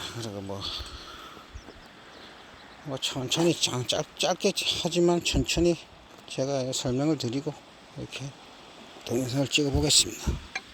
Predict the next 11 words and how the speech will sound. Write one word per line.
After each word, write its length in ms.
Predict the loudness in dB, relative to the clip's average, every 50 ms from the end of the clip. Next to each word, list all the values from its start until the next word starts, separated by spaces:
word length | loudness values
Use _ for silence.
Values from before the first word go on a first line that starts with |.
| 4 4 4 -6 -8 -8 -14 -10 -8 -8 -8 -10 -16 -18 -16 -16 -16 -16 -16 -16 -10 -10 -8 -8 -8 -8 -10 -10 -12 -14 -16 -18 -14 -12 -12 -10 -10
이렇게. 220 | -12 -14 -14 -16 -18 -16 -14 -14 -14 -14 -16 -18 -18 -14 -14 -14 -14 -14 -16 -12 -12 -12 -12 -12 -14 -12 -12 -12 -12 -12 -10 -6
호박석, 480 | -6 -4 -4 -4 -6 -8 -10 -10 -10
호박석에 480 | -6 -4 -4 -2 -2 -2 -2 -2 0 0
뭐 180 | 0 2 2
이런 220 | 0 0 0 -2 -4
호박석에, 580 | -2 -2 -2 -2 -2 -2 -2 0 0 0 0 0 -4 -14 -18 -18 -18 -16 -16 -14 -14 -16 -16 -16 -8 -2
아, 240 | 2 2 2 4 2
이런 300 | 0 0 -2 -2 -2 -2
오리, 800 | -2 -2 0 0 0 2 4 4 6 6 8 8 6 6 4 0 -6 -10 -8
이런 300 | -6 -4 -2 -2 0 2
센터에 720 | 2 2 2 2 0 -2 -2 -2 0 2 2 2 2 2 0